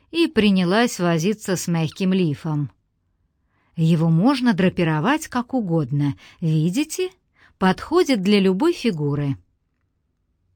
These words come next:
В конце концов, она соорудила вокруг дряблых сисек Мони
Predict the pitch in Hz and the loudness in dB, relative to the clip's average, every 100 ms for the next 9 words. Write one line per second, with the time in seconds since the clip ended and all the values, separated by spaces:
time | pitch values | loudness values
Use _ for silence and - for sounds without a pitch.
0 | _ - 226 240 233 330 320 226 202 - | _ -6 2 2 4 0 0 0 0 0
1 | 285 - - - - 185 208 247 240 - | 0 -2 -8 -20 -6 0 4 4 4 2
2 | 208 196 190 180 247 202 180 170 196 202 | 2 2 2 2 2 2 2 0 0 -4
3 | 185 - 175 180 190 170 170 - - 180 | -4 -8 -2 0 0 0 -2 -2 -4 -4
4 | - 165 180 240 262 247 247 | -4 -2 2 4 4 4 2